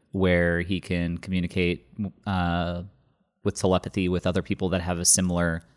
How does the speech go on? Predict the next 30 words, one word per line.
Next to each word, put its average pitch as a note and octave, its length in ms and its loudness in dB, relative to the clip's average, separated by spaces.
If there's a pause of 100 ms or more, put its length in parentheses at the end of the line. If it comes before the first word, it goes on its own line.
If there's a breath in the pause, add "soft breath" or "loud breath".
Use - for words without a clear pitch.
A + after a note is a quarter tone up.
(520)
um, E2+ 520 -2 (220)
ability, F#2 600 2
which - 220 -6 (100)
they, F2 320 -2
they F#2 140 -4
dub, F2 400 0
uh, E2+ 320 -2 (220)
the - 80 0
Shine. F#2 540 4 (280 soft breath)
Uh, E2 200 0
he's E2+ 160 0
got F2 180 0
the, F2 200 0
the, F#2 140 -2 (380)
that F3 160 -4
ability, F#2 540 0
and G2 320 2 (420 soft breath)
he - 100 -6
can A#2 100 6
also G2+ 580 6
kind A#2+ 260 2
of A2 100 4
see A2 240 4
things G#2+ 420 4
that, F#2+ 500 4 (540 soft breath)
that F#2 100 4
have G2 220 4
happened. F#2+ 800 4
And, F2 540 -4 (840 soft breath)
and F#2 280 0